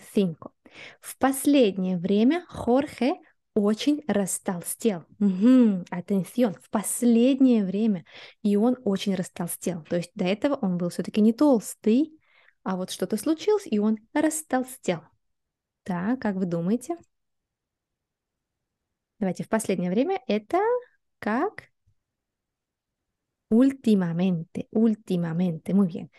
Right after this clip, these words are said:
Переводим. Jorge está muy gordo últimamente. Jorge está muy gordo, estar, está muy gordo últimamente. Также наречие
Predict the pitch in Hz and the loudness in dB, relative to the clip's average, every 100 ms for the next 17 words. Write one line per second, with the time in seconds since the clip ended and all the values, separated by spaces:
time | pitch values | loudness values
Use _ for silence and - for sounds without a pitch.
0 | _ _ 233 233 180 - _ _ _ - | _ _ 2 2 0 -6 _ _ _ -4
1 | 220 285 - 214 285 - _ 202 196 - | 0 0 0 -2 -2 -6 _ -2 0 -2
2 | - 226 208 208 220 285 240 175 190 254 | 0 4 6 8 8 8 4 4 2 2
3 | 262 254 370 - 226 240 240 208 175 170 | 2 0 -2 -2 2 2 2 -4 -4 -4
4 | 175 160 - - _ _ - 139 214 254 | -6 -8 -12 -16 _ _ -12 -4 2 2
5 | 247 - 247 - - _ 202 196 - 208 | 0 0 0 -2 -14 _ -2 -2 0 2
6 | 202 214 240 285 359 320 220 214 214 247 | 6 8 8 8 6 6 6 4 2 0
7 | - 185 - - 202 214 - 185 - 233 | -2 -8 -6 -4 -2 -4 -6 -6 0 4
8 | 208 208 214 262 320 269 226 226 220 214 | 6 8 8 6 4 4 4 4 0 -2
9 | 269 349 - - _ - 220 220 - 190 | -2 -6 -16 -20 _ 2 4 4 2 2
10 | 165 156 151 160 - - 285 240 214 269 | 2 0 -4 -6 -10 0 2 2 0 -2
11 | - - 233 240 185 - 180 170 | -4 0 4 4 2 -2 -6 -6